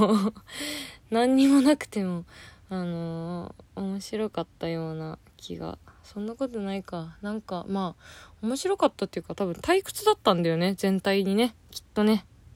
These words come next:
あまりに退屈だから、もうなんかくたびれただけで面白いみたいな。<laughs> いつもとちょっとこう感覚が違うっていうね。なんか、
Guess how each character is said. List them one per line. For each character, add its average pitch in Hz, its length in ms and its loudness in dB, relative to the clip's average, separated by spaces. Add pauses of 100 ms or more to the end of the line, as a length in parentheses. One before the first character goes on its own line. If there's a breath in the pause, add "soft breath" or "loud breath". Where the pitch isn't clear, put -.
(1500 soft breath)
あ 208 60 -2
ま 240 160 2
り 269 100 4
に 196 140 2
退 190 220 -2
屈 - 240 -12
だ 202 120 -2
か 180 120 -2
ら、 165 120 -4
も 185 200 -2
う - 20 0
な 180 120 -2
ん - 20 -10
か 165 120 -12
く - 120 -12
た 254 100 0
び 285 140 8
れ 240 100 6
た 180 140 2
だ 175 100 0
け 180 100 -2
で 170 100 -2
面 170 200 0
白 175 240 2
い 160 40 2
み 160 80 0
た 190 140 4
い 196 60 8
な。 220 720 4
<laughs> 330 440 -12
い 269 100 0
つ 254 120 2
も 180 140 0
と 180 100 -6
ち - 120 -8
ょ - 20 -12
っ - 60 -14
と - 100 -10
こ 165 140 -4
う 160 40 -4
感 196 220 -2
覚 185 240 -6
が 180 80 0
違 180 160 -4 (160)
う 165 60 -4
っ - 20 -8
て - 220 -14
い 151 80 -8
う 151 80 -10
ね。 156 100 -14 (560 loud breath)
な 196 120 -2
ん 180 100 -4
か、 165 380 -6